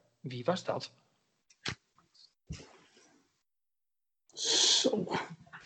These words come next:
Speaker 1: Ja.
Speaker 2: Viking Stavanger.
Speaker 1: Ik weet niet of jij hem gehaald hebt. Vast niet dan.
Speaker 2: <laughs> Ik
Speaker 1: Ja, je
Speaker 2: mag.
Speaker 1: mag pas hoor. Ja, snap
Speaker 2: Ja.
Speaker 1: ik. Wie was de laatste Heerenveen-speler die twee doelpunten in de reguliere speeltijd van een bekerwedstrijd maakte?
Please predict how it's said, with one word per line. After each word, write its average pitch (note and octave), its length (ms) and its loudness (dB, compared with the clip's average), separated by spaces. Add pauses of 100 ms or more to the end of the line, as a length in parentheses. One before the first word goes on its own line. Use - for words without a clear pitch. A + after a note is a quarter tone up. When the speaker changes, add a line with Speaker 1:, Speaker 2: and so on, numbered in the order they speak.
(300)
Speaker 1:
Ja. - 160 10 (1800)
Speaker 2:
Viking - 800 -4
Stavanger. - 440 0
Speaker 1:
Ik D3+ 80 10
weet D#3+ 120 8
niet A3 160 8
of F#3 80 8
jij F3+ 80 6
hem F#3 120 4
gehaald F#3 300 4
hebt. A#2 200 -4 (320)
Vast D#3+ 220 2
niet B2 140 2
dan. A2+ 200 0
Speaker 2:
<laughs> - 40 -16 (1400)
Ik - 80 12
Speaker 1:
Ja, - 80 12
je C#3+ 40 12
Speaker 2:
mag. D3 100 12
Speaker 1:
mag - 80 10
pas D#3+ 220 12
hoor. D3+ 220 2
Ja, D#3 280 4
snap - 220 12
Speaker 2:
Ja. - 120 10
Speaker 1:
ik. - 80 -8 (360)
Wie B3 160 12
was B3+ 160 12
de G#3+ 80 10
laatste A3 360 12
Heerenveen-speler G#3+ 800 8
die F3+ 120 -2
twee A#3+ 260 6
doelpunten G#3 400 2
in F#3+ 60 4
de E3+ 60 4
reguliere F3+ 460 2
speeltijd F#3 400 6
van F3+ 120 4
een E3+ 140 4
bekerwedstrijd B2+ 760 10
maakte? G2 320 -8